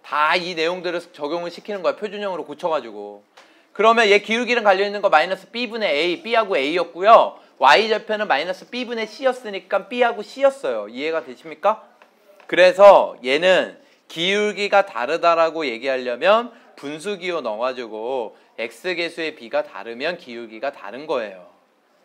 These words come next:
이해가 되십니까? 그러면 기울기가 똑같아야 되니까 여기에서는 X개수의 B랑 Y개수의 B가 어때야 되는 거야? 일단 같아야 되는 거겠지.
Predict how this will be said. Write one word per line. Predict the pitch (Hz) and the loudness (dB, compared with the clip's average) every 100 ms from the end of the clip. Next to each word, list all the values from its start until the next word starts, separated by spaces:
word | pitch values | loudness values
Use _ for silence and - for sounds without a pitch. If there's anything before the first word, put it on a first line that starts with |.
| _ _ _ _ _ _ _ | _ _ _ _ _ _ _
이해가 | 131 139 | -8 -6
되십니까? | 135 160 151 156 156 180 _ _ _ _ _ _ - | -8 -12 -10 -4 -2 -4 _ _ _ _ _ _ 0
그러면 | 220 233 240 208 | 2 6 8 8
기울기가 | - 202 233 220 226 226 | 4 -4 -4 -2 -2 -2
똑같아야 | 247 254 247 233 | 0 -2 -2 -4
되니까 | 214 208 202 185 | -2 -6 0 2
여기에서는 | 151 175 180 180 | 2 0 -4 0
X개수의 | 143 131 196 185 180 185 175 | -2 -2 -4 -4 -4 -4 -6
B랑 | 156 160 151 | -4 -4 2
Y개수의 | 127 147 156 160 165 135 | 2 2 -4 -8 -10 -10
B가 | 131 131 | -4 -4
어때야 | 107 139 127 | -4 -4 -4
되는 | 120 110 | -6 -10
거야? | 113 | -8
일단 | 120 117 107 95 80 _ _ _ _ | -8 -8 -10 -12 -16 _ _ _ _
같아야 | _ 120 - 175 175 | _ -8 -2 -2 0
되는 | 131 110 | -4 -8
거겠지. | 104 95 - - | -12 -14 -18 -20